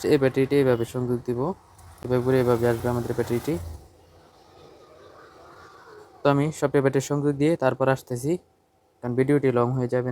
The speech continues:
না হলে। দেখুন ব্যাটারিটি কিভাবে সংযোগ দিয়েছি, এখান থেকে দেখাই। এটা হচ্ছে আমাদের নেগেটিভ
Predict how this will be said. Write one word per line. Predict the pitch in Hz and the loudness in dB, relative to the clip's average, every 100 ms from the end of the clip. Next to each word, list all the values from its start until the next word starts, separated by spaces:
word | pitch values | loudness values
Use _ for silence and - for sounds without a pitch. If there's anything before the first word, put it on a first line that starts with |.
| 123 | -4
না | 123 | -4
হলে। | 123 160 _ _ _ - - - - - - - - - - - - - - - - - - - 151 | -6 -10 _ _ _ -20 -20 -20 -20 -20 -20 -20 -20 -20 -20 -20 -20 -20 -20 -20 -20 -20 -20 -2 4
দেখুন | 151 160 160 147 - | 4 4 -4 -6 0
ব্যাটারিটি | 143 156 151 151 | 2 4 2 2
কিভাবে | 147 147 143 | 4 6 4
সংযোগ | 151 151 151 143 | 0 -2 -2 2
দিয়েছি, | 151 147 143 165 - - - - - - - - - - - - - - - - - - | 2 2 0 -2 -6 -20 -20 -20 -20 -20 -20 -20 -20 -20 -20 -20 -18 -18 -18 -20 -12 -2
এখান | 143 147 | 2 4
থেকে | 147 147 139 | 6 6 4
দেখাই। | 143 139 175 - - - - - - 143 | 4 2 2 -4 -20 -20 -20 -20 -8 0
এটা | 151 | 2
হচ্ছে | 151 160 | 4 2
আমাদের | 156 151 147 151 | 2 2 2 2
নেগেটিভ | 147 143 | 0 0